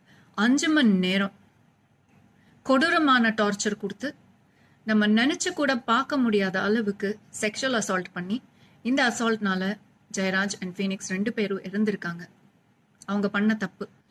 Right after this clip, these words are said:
லாக்டவுன் டைமிங்குக்கு அப்புறம் ஒரு பத்து நிமிஷம் வித்தியாசத்துல இன்னும் கடை ஏன் ஓப்பன் ஆயிருக்குன்னு இந்த இன்ஸ்பெக்டர்ஸ் கேட்டப்போ,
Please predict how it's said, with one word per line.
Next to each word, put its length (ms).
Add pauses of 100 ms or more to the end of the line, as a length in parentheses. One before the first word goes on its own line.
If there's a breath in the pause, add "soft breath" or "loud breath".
(100)
லாக்டவுன் 440
டைமிங்குக்கு 480
அப்புறம் 260 (280)
ஒரு 140 (100)
பத்து 260
நிமிஷம் 320 (120)
வித்தியாசத்துல 600 (240)
இன்னும் 280
கடை 180 (160)
ஏன் 180
ஓப்பன் 280
ஆயிருக்குன்னு 380 (520)
இந்த 180
இன்ஸ்பெக்டர்ஸ் 500
கேட்டப்போ, 360